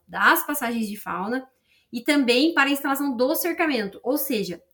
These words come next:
eu não preciso esperar animais morrerem na minha ferrovia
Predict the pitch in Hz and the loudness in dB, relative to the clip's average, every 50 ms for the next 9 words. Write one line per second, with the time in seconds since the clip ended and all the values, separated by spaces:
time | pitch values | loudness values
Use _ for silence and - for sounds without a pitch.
0 | _ - 240 254 269 285 269 277 269 - 311 302 311 320 - - - 285 262 240 | _ 0 2 2 2 2 0 -2 -4 -2 -2 0 0 -2 -2 -2 -2 0 0 2
1 | 214 208 214 226 247 247 226 208 208 202 196 190 185 190 180 185 196 196 196 185 | 4 4 4 4 4 4 2 0 -2 -2 -2 0 0 -2 -2 -4 -4 -4 -4 -4
2 | 180 190 190 202 240 294 320 320 294 233 208 202 190 196 196 - 196 190 190 185 | -4 -4 0 0 2 2 2 2 2 0 0 -2 -4 -4 -6 -6 -6 -4 -4 -4
3 | 175 175 175 180 220 254 - | -6 -6 -6 -4 -4 -4 -4